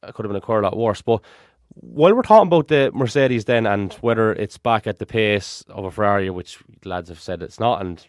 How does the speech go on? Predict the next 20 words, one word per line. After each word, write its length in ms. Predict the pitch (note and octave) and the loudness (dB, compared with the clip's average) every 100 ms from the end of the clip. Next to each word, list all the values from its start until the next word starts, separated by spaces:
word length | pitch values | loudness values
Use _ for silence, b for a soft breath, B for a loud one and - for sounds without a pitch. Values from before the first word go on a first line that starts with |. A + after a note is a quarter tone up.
| - | -20
you're 80 | - _ | -20 _
probably 200 | F#2+ F#2+ | -8 -2
right 120 | A2 | -2
or 40 | F#2+ | -2
whatever, 320 | A2 C3 A2+ B B B B B | -2 -2 -4 B B B B B
I 120 | A#2+ | 0
have 200 | C#3 E3 | 2 0
to 80 | C#3+ | 0
give 220 | C3+ A#2 | -4 -4
serious 320 | - D3 C3 | -2 0 0
credit 240 | - B2 G#2+ | 0 0 0
to 40 | |
George 280 | A2 G#2+ G2+ | 0 0 2
Russell 340 | B2+ B2+ G2 | 0 -2 -6
for 200 | F2 G2+ | -6 -4
his 200 | G2+ B2 | -4 -4
display 480 | G#2 - A2+ G#2+ G2+ - | -6 -10 -4 -2 -2 -2
of 140 | G2 | -8
defensive 500 | G2 - C3+ D3 A#2+ | -8 -4 -2 -2 -6
driving, 400 | G#2+ A2 G#2+ F2+ | -2 0 0 -6